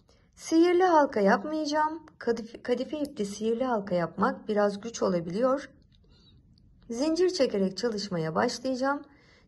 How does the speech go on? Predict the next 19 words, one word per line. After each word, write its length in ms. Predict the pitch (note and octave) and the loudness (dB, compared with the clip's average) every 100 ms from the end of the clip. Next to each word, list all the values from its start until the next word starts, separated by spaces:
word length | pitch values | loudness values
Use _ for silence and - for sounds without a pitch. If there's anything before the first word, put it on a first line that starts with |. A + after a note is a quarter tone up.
| _ | _
Düzgün 440 | C4 C#4 D4 F#4 E4+ | -4 -2 0 0 2
zincir 420 | D4 A3+ G3+ G3 | 0 2 2 2
nasıl 440 | C4+ - A#3 G3 | 0 0 -2 -2
çekilir 480 | - G#3 G3+ E3 D#3 | -6 -6 -4 -4 -2
öğrenmek 580 | - B3 G#3+ F3+ E3 E3 | 2 2 2 0 -2 -6
isterseniz 840 | A3+ - C#4+ C#4 C4+ F#3+ E3+ D#3+ | -12 0 2 2 0 0 0 0
de 340 | F3+ A3+ D#4+ - - - _ | 2 4 2 -4 -20 -20 _
eğitim 460 | C#4+ D#4 D#4 C#4+ B3 | -2 -2 -2 -4 -4
videoma 720 | G3 F#3 E3+ F3 C4+ E4 - - | -2 -2 0 0 -2 -6 -10 -6
bu 100 | E4+ | -2
linke 300 | A3+ G3+ G3 | -2 -2 -4
tıklayarak 840 | C4+ - G3 E3 E3 C#4+ - - _ _ | -6 -4 -2 0 0 -2 -8 -20 _ _
ulaşabilirsiniz. 1040 | A3+ F3+ - C#4 B3 A3+ G3 G3 F#3 F3+ F#3 - - _ _ _ _ - - - - - - - | -6 -6 -4 -6 -4 -6 -4 -2 -2 -2 -6 -14 -20 _ _ _ _ -20 -20 -20 -20 -20 -20 -20
Şimdi 280 | - F4+ D#4+ | -10 -6 -4
iki 280 | D#4+ E4 F#4 | -4 2 2
adet 260 | B3+ A#3 | 4 -2
zinciri 460 | - E4 D#4 B3 F#4 | -4 -6 -4 -2 -2
çekiyorum. 680 | D#4 C#4 G3+ F3 F3 F3+ - _ _ _ - _ _ _ _ _ _ _ _ _ _ _ _ _ | 0 -2 0 -2 -4 -10 -16 _ _ _ -20 _ _ _ _ _ _ _ _ _ _ _ _ _
Bir, 440 | A#3+ E4 - - | -6 -6 -8 -18